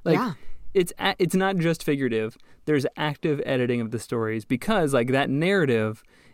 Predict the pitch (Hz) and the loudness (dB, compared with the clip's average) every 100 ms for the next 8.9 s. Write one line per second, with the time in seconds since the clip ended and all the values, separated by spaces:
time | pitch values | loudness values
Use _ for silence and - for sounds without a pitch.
0 | - 135 117 117 123 123 120 117 - 113 | -6 -4 -2 0 2 2 2 0 -2 0
1 | 113 110 117 110 - - 131 113 104 101 | -2 -2 -6 -6 -10 -4 -2 -2 -6 -8
2 | 101 - _ - 190 139 123 131 135 135 | -10 -14 _ -10 -4 0 2 2 2 0
3 | - 127 123 120 123 117 117 - _ - | 0 -2 -2 -2 0 0 -2 -6 _ 0
4 | 143 135 120 123 120 113 110 110 113 - | 2 2 2 0 0 0 0 -2 -6 -4
5 | 113 104 107 - _ _ _ _ - 143 | -2 -2 -4 -10 _ _ _ _ -8 -4
6 | 127 123 110 107 104 117 110 101 - 107 | 0 2 2 0 0 -2 -2 -4 -6 -8
7 | - 120 - - 117 107 - - - - | -6 -8 -10 -6 -4 -4 -8 -12 -14 -14
8 | - - - - - - - 320 226 | -10 -10 -10 -18 -20 -20 -8 -6 -6